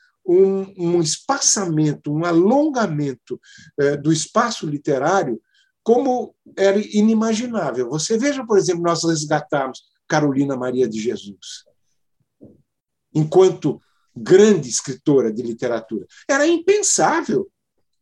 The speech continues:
né, em boa parte do século vinte. E hoje, o nosso conceito expandido de literatura, não apenas ele se expandiu, mas ele foi expandido, não é?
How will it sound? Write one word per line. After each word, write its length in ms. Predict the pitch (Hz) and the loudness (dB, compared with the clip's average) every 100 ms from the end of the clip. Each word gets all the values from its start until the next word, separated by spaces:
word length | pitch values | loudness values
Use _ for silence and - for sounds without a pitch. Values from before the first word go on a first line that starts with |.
| _ _ - | _ _ -8
né, 200 | 135 143 | -8 -6
em 180 | 139 131 | -8 -2
boa 320 | 113 202 185 | 4 4 4
parte 320 | 160 147 139 | 0 -2 -6
do 60 | 110 | -14
século 420 | - 131 - 120 | -8 -8 -6 -8
vinte. 560 | 104 113 101 - 87 78 _ _ _ _ _ _ _ | -6 -6 -6 -10 -18 -20 _ _ _ _ _ _ _
E 120 | 185 202 | 4 8
hoje, 600 | 202 285 330 220 135 - _ | 10 8 4 2 -2 -4 _
o 80 | 156 | 0
nosso 420 | 175 262 294 269 | 2 2 0 -6
conceito 540 | 226 202 156 175 160 160 | -4 -2 2 4 2 0
expandido 600 | - 165 143 139 165 131 | -4 -2 0 0 0 -2
de 100 | 131 | -4
literatura, 880 | 127 123 131 117 - 240 359 226 - _ _ _ _ _ _ _ | -6 -4 -2 -2 -2 4 4 4 -4 _ _ _ _ _ _ _
não 340 | 160 220 302 277 | 0 2 4 4
apenas 720 | 240 - 165 143 123 - - | 2 6 6 4 -4 -8 -8
ele 340 | 139 139 123 - _ _ _ _ _ - | -4 -4 -4 -8 _ _ _ _ _ -8
se 360 | - - 277 240 | -2 0 2 0
expandiu, 540 | - - 156 143 240 | 0 0 0 2 0
mas 180 | 233 190 | 2 4
ele 160 | 190 170 | 4 2
foi 640 | - - 294 302 190 - _ _ - | -6 0 4 4 2 -2 _ _ -10
expandido, 800 | 143 - 160 113 110 107 - _ _ _ _ _ _ _ _ | -8 0 0 0 -8 -12 -14 _ _ _ _ _ _ _ _
não 120 | 113 | -10
é? 140 | 160 | -10